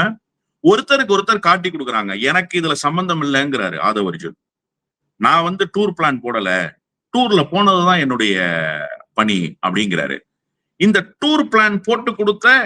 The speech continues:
கட்சியினுடைய மூத்த நிர்வாகிகள் யாரும் இதற்கு பொறுப்பேற்க மாட்டேங்கிறாங்க. மாவட்ட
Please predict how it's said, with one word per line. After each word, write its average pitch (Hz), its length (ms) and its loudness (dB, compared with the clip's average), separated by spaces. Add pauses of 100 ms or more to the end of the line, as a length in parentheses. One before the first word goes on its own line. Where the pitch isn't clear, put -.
(120)
கட்சியினுடைய 202 1000 0
மூத்த 190 380 -2
நிர்வாகிகள் 180 540 2
யாரும் 170 300 2
இதற்கு 156 220 -4
பொறுப்பேற்க 156 460 -2
மாட்டேங்கிறாங்க. 95 520 -2 (360)
மாவட்ட 170 380 2